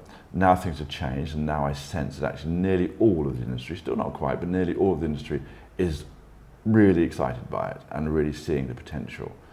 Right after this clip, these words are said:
Um, so for me, it's just an ongoing uh,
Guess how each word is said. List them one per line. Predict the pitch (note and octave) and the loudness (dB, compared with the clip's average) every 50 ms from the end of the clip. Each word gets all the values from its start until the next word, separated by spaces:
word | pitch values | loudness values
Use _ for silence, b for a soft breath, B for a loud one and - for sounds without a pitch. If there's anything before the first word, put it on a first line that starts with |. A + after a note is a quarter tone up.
| B B B B B B B B | B B B B B B B B
Um, | - D#2+ E2 E2+ E2+ E2 D#2+ D2 - - - - - | 2 2 4 4 4 0 -2 -2 -6 -8 -14 -16 -14
so | - - - A2 G#2+ G#2 G#2 G2+ F#2+ E2 | -4 4 8 10 10 10 10 8 6 2
for | E2+ - - G#2+ | -2 -2 0 2
me, | G#2 A2+ C3+ | 4 6 6
it's | B2+ F2+ - - | 6 4 4 2
just | - E2+ - | -2 -4 -4
an | F2+ E2+ | -4 -2
ongoing | - F#2 F#2+ F2+ F2+ F2+ F2 E2 G2 F2+ F#2 F2+ E2+ D#2+ D#2 E2 D#2+ D#2+ B B B B B - - - - - - - | 2 2 2 2 2 2 4 6 6 8 8 6 6 2 0 -2 -4 -6 B B B B B -20 -20 -20 -20 -20 -16 -12
uh, | - | -10